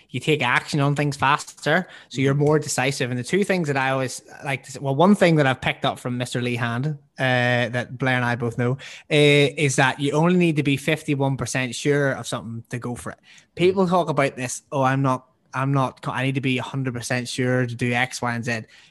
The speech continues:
Speaker 1: No, you don't. You only need to be fifty-one percent sure. The rest is just winging it, right?
Speaker 2: Yeah.
Speaker 1: You gotta have the confidence to, to do that, right? 'Cause we're all fucking winging it, right? <laughs> So
Speaker 2: <laughs>
Speaker 1: it's a case of being, that's, if you can,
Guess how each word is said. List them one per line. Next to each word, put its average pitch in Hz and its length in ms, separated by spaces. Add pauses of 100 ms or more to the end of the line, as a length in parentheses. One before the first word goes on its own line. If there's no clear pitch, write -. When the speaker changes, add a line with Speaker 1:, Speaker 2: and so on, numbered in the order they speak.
(120)
Speaker 1:
No, 123 160
you 156 160
don't. 131 320
You 120 180
only 127 160
need 127 140
to 123 60
be 120 100
fifty-one 147 680
percent 143 380
sure. 127 320
The 120 160
rest 131 540
is 127 140
just - 440 (220)
winging 131 380
it, - 120 (180)
right? 143 240 (180)
Speaker 2:
Yeah. 101 160
Speaker 1:
You 127 140
gotta 147 260
have 139 260
the 131 80
confidence 139 520
to, 123 80
to 123 200
do 139 360
that, 117 260
right? 131 260 (120)
'Cause 135 140
we're 139 180
all 160 560
fucking - 260
winging 131 280
it, - 120 (100)
right? 180 320
<laughs> - 0
So - 200
Speaker 2:
<laughs> - 640
Speaker 1:
it's - 240
a 147 40
case 185 380
of 170 200
being, 151 540
that's, 156 480
if 143 160
you 170 160
can, 156 260